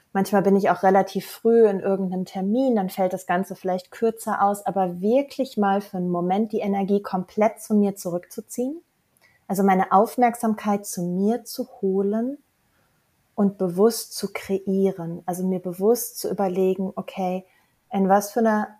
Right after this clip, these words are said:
Gefühlsqualität möchte ich diesen Tag erleben? Vielleicht auch,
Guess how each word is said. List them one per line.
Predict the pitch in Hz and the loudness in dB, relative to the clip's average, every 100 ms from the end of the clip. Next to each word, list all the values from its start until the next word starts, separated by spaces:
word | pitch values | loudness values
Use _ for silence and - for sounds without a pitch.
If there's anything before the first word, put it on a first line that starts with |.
| _ | _
Gefühlsqualität | 196 - 240 - 220 202 202 208 202 | -8 -2 -2 -2 0 0 0 -2 -2
möchte | 196 196 | -4 -6
ich | - | -8
diesen | 180 180 | -6 -6
Tag | - 160 185 | -8 -12 -10
erleben? | 160 165 170 180 - _ _ _ _ _ _ _ _ | -10 -10 -12 -14 -16 _ _ _ _ _ _ _ _
Vielleicht | - 208 233 262 - | 4 8 8 6 4
auch, | 220 226 220 | 6 6 2